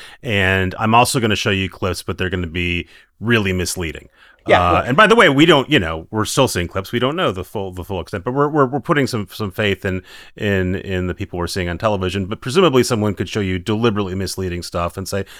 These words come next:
Speaker 1: "We've ju-, this is exactly what we did last year. There's no difference."
Speaker 2: Absolutely. You know, like, uh, on the one hand, I like to, you know, caution against the idea of sometimes when I say that, "Oh, they're creating a narrative here," or they're, they're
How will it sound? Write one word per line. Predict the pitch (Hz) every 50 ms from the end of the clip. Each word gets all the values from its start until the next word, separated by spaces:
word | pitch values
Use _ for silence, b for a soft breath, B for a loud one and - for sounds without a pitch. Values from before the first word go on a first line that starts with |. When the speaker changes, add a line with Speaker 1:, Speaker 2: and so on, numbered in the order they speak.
| B B
Speaker 1:
"We've | - 98 98 90
ju-, | - 127 123 - 104
this | 98 110 104 - 107
is | 95
exactly | 98 85 87 104 104 104 - 113 104
what | 107 101
we | 104 95
did | 104 104 95 98
last | 92 90 87 - -
year. | 67 76 -
There's | 76 76 - -
no | 90 80
difference." | 76 73 - - _ - - _ _ _ _ _ _ -
Speaker 2:
Absolutely. | - 214 220 - - - 202 190 185 139 117 117
You | 123 143 151
know, | 156 151
like, | 151 175 160 156 156 -
uh, | 175 165 160 -
on | 180 180 190
the | 180 180
one | 180 208 220 208
hand, | 190 202 202 185 165 160 160 156 147 -
I | 143 135
like | 143 147 147 139 -
to, | - 147 135 127
you | 123 135 123
know, | 123 117 113 110 110 107 107 107 -
caution | - - 139 139 139 135 - 143
against | 135 - 131 117 113 110 - -
the | - 120 113
idea | 110 110 104 92 117 110 107 107 113
of | - 110 110 - - B B B B
sometimes | - - 208 208 202 202 208 196 - -
when | 190 180 165
I | 151
say | 139 - - 151 139 135
that, | 127 131 131 -
"Oh, | 139 135
they're | 131 123 110
creating | - - 143 143 131 131 131 127 117
a | 117
narrative | 113 113 110 110 110 101 98 87
here," | 87 95 92 92
or | 90 - 107 107 107
they're, | 117 113 110 107 101
they're | 87 113 110 107 104 107 - - _